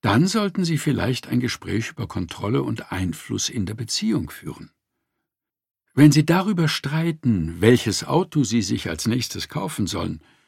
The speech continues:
dann kann das ein lösbares Problem sein, für das sich leicht eine Lösung erreichen lässt. Oder es kann den Dritten Weltkrieg auslösen,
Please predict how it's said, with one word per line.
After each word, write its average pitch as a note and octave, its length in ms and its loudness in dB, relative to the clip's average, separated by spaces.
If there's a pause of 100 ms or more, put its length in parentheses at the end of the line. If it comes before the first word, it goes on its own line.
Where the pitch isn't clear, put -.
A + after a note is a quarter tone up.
(340)
dann G#2 240 4
kann A2 300 4
das F3+ 200 0
ein D#3 140 6
lösbares A2 720 6
Problem D3+ 520 2
sein, F#2+ 360 0 (400)
für - 180 2
das A2+ 180 -2
sich A2+ 120 0
leicht E3+ 300 2
eine G#2 180 2
Lösung G#2+ 460 2
erreichen C#3+ 500 0
lässt. - 420 -8 (400)
Oder C#3 440 6 (480)
es - 200 0
kann D#3+ 200 4
den D#3+ 180 6
Dritten C#3 380 2
Weltkrieg C3 540 -2
auslösen, - 640 -4